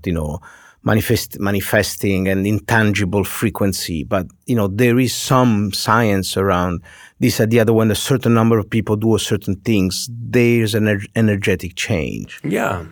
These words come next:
Speaker 2: yeah, and, and, and, and, and that's what, that's where I was getting at the science first of
Speaker 1: Yeah,
Speaker 2: this,
Speaker 1: yeah.
Speaker 2: and then actually there's the phenomenon of the mindset,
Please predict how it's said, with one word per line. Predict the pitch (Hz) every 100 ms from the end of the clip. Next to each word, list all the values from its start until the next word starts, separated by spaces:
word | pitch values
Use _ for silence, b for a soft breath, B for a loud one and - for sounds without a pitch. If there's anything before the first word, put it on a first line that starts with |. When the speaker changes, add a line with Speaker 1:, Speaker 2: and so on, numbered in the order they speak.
| -
Speaker 2:
yeah, | 151 156 113 90
and, | 120 143 143
and, | 143 139 -
and, | 131 139 135 -
and, | 123 123 120 110 - -
and | 120 104
that's | 147 139 -
what, | 143 117
that's | 127 113 -
where | 123
I | 104
was | 95
getting | 95 90 87
at | 90 -
the | 92
science | - 104 98 95 95 -
first | - 80 151 - 147
of |
Speaker 1:
Yeah, | 143
Speaker 2:
this, | 165 170 -
Speaker 1:
yeah. | 113
Speaker 2:
and | 117 113
then | 110
actually | 104 98 - 104
there's | 95 90
the | -
phenomenon | - 98 90 90 87 85 85
of | 87 -
the |
mindset, | 87 92 95 87 -